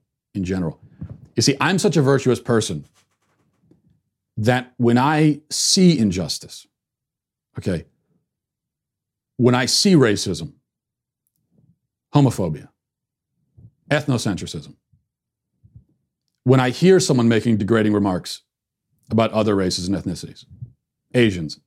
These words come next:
Native Americans, et cetera, I can't help myself but speak out. You see, e-,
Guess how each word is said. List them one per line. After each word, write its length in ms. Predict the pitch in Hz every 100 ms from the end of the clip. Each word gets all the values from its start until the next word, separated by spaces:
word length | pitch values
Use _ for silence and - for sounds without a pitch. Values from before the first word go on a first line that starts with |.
| _
Native 200 | 123 120
Americans, 480 | 104 98 82 78 - _ _ - - _ _
et 100 | -
cetera, 380 | - 131 101 80 - - - - - - - - -
I 160 | - 190
can't 320 | - 233 202
help 380 | - - 214 220
myself 720 | 104 95 - 92 71 - _ _
but 140 | - 107
speak 280 | - 98 85
out. 200 | - - _ _ _ _ _ _ _ _ _ _ _ _ _
You 80 | 113
see, 140 | 127
e-, 120 | -